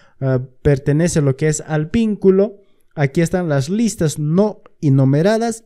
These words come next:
y las listas enumeradas, ¿ok? Entonces, voy a elegir lo que es la lista numerada y voy a venir a la parte de abajo y le voy a asignar otro color de texto. En este caso sería esta.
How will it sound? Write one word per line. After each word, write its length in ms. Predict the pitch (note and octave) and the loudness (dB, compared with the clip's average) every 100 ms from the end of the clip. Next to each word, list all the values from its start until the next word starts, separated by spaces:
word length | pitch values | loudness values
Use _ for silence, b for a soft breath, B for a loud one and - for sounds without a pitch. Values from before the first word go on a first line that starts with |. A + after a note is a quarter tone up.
| - | -6
y 120 | D3 | -2
las 200 | C3+ B2+ | -2 -2
listas 580 | E3+ F#3+ - F3+ - - _ _ - | -2 -4 -4 -6 -6 -20 _ _ -4
enumeradas, 800 | E3+ D#3+ D3 C3+ A#2+ G2 F2 - | 0 2 2 2 0 -2 -4 -6
¿ok? 140 | C3+ A#3 D4 b b b b | -2 -4 -4 b b b b
Entonces, 520 | D#3 D3 D#3 C3 A#2 | -6 -2 -2 -2 -6
voy 240 | C3+ A#3 C4 | -4 -4 -2
a 80 | |
elegir 260 | G3 E3 G3 | -2 0 2
lo 140 | F3+ | 0
que 120 | - E3+ | 0 -4
es 100 | D#3 | -2
la 120 | B2+ | -2
lista 500 | D3 D#3+ - C3+ - | -2 -4 -4 -6 -6
numerada 960 | D#3 D#3 A#3 A3+ F3+ F#3+ F#3+ F#3+ C#4+ - _ _ _ - C4 | -6 -2 0 0 0 0 0 -2 -6 -16 _ _ _ -12 -4
y 340 | A#3 A#3+ - - | -4 -4 -8 -8
voy 260 | D3 G#3 | 2 4
a 40 | G#3 | 6
venir 280 | G3 G3+ G3 | 4 4 2
a 80 | |
la 180 | E3 D3+ | 2 0
parte 240 | G3 G3 F3 | 0 0 0
de 100 | D#3 | 0
abajo 340 | E3+ F#3+ G#3 - | 0 0 -4 -4
y 120 | E3 | -2
le 120 | D3 | 0
voy 220 | D#3 G3 | 2 2
a 60 | F#3 | 2
asignar 560 | - D#3 D#3+ E3+ E3+ - | -2 -4 -2 -2 -4 0
otro 340 | G3+ G3 F3+ | 0 0 -2
color 500 | - C3+ D#3+ F3+ - | 0 2 2 0 -8
de 320 | - C#3+ E3 F#3+ | -10 -2 -2 -4
texto. 640 | - - D3+ - - G2 | -8 2 2 2 -6 -8
En 160 | A#2+ | -4
este 160 | C3 - | -6 -6
caso 260 | C#3+ C3 B2+ | -6 -6 -4
sería 380 | B2+ C#3+ D3 - | -4 -2 -4 -4
esta. 480 | G#3 G3 - - | -4 -4 -8 -10